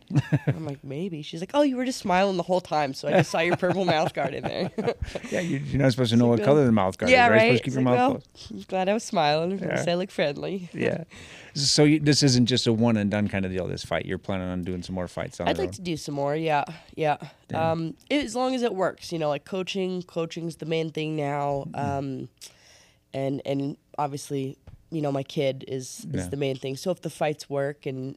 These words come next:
Speaker 2: you know, we can make it happen, sweet.
Speaker 1: Yeah.
Speaker 2: Um, it's not as big of a priority in my life, but I would, yes, at least like to have one M M A fight just to, just to show people.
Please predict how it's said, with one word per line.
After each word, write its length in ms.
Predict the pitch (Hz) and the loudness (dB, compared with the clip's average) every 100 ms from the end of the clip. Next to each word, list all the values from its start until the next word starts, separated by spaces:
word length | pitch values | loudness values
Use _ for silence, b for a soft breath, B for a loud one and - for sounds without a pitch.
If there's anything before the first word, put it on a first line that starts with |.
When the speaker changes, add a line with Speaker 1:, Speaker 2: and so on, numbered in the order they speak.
| _ | _
Speaker 2:
you 140 | - | -10
know, 260 | 135 123 127 - | -6 -6 -6 -8
we 100 | 135 | -14
can 140 | - 131 | -10 -8
make 160 | 131 | -8
it 60 | 127 | -10
happen, 460 | 127 - 143 156 - | -10 -8 -6 -8 -10
sweet. 460 | - - 131 - - B B B | -14 -10 -10 -12 -20 B B B
Speaker 1:
Yeah. 180 | 78 87 | -12 -10
Speaker 2:
Um, 280 | 120 127 117 - | -6 -6 -6 -8
it's 180 | - | -6
not 180 | 170 147 | -2 -2
as 100 | 139 | -2
big 160 | 147 131 | -6 -8
of 100 | 131 | -10
a 40 | |
priority 460 | - 147 131 131 131 | -10 -4 -2 -2 -4
in 60 | |
my 100 | 127 | -8
life, 320 | 147 165 135 - | -10 -8 -10 -8
but 240 | 123 123 - | -6 -6 -4
I 100 | 143 | -4
would, 200 | 143 143 | -4 -6
yes, 260 | 143 131 - | -8 -10 -10
at 60 | |
least 200 | 160 196 | -8 -6
like 160 | 165 156 | -6 -6
to 80 | 151 | -6
have 140 | 143 | -6
one 160 | 139 135 | -4 -4
M 120 | 135 | -4
M 140 | 131 | -4
A 100 | 131 | -6
fight 340 | 127 131 131 - | -6 -6 -6 -6
just 220 | 139 - | -14 -10
to, 220 | 123 120 120 b b b - | -8 -8 -10 b b b -20
just 240 | - - | -20 -14
to 60 | - | -10
show 220 | 123 123 | -8 -8
people. 500 | - 131 - 120 | -10 -8 -6 -6